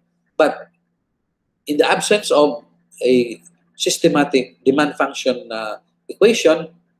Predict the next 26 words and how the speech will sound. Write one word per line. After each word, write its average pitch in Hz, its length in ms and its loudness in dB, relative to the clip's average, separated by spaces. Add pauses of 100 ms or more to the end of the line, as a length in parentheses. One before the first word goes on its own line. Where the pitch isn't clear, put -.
(680)
how 226 160 2
to 208 80 2
know 196 160 2
that 170 240 2
you 165 100 4
are, 147 380 0 (380)
how 170 160 0
to 175 140 0
know, 160 280 0
I 156 40 -8
mean, 160 320 -8
a, 143 340 0 (240)
a 127 80 -4
very 180 200 4
straightforward, 160 800 2 (380)
uh, 107 460 -12
diagnosis 131 840 -2 (280)
in 131 120 -8
terms 139 280 0
of 113 180 -2
your 113 300 0 (680)
possibly, 135 760 2 (300)
your 123 140 4
probable 147 680 4
elasticity 120 640 -8
value 107 420 -12